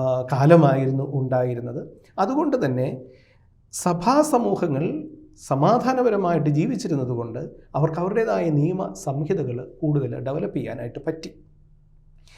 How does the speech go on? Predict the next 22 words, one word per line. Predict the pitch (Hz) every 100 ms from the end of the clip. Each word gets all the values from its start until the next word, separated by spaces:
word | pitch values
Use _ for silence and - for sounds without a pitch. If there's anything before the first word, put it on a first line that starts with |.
| -
അപ്പോൾ | 147 170
ഈ | 165
രാഷ്ട്രങ്ങൾക്ക് | 139 165 170 254 247 247 240 190
നിയമം | 185 180
ഉണ്ടാകുന്നത് | 143 143 151 170 175
പോലെ | 175 175 170
തന്നെ | 165 208 339 - -
സഭയ്ക്കും | - 156 151 190 240 269 -
നിയമങ്ങൾ | 147 139 139 135 123
ഉണ്ടാക്കാനായിട്ട് | 120 127 123 123 120 135 147 247 -
അവർ | 123 117
ശ്രദ്ധിച്ചു. | - - - - - _ _ -
അങ്ങനെയാണ്, | 220 233 135 120 120 196 - - - _ - 143
ആ, | 131 - -
കത്തോലിക്ക | 190 269 262 220
സഭയിൽ | 160 135 - 123 135 - - -
ഈ |
നിയമ | 151 170 190 196 196
സംഹിതയായിട്ട് | 196 - 180 247 277 262 139 117 120 127
ഇത് | 120 -
കറക്റ്റായിട്ട് | 123 117 117 117 120
രൂപപ്പെട്ടത്. | 120 - - -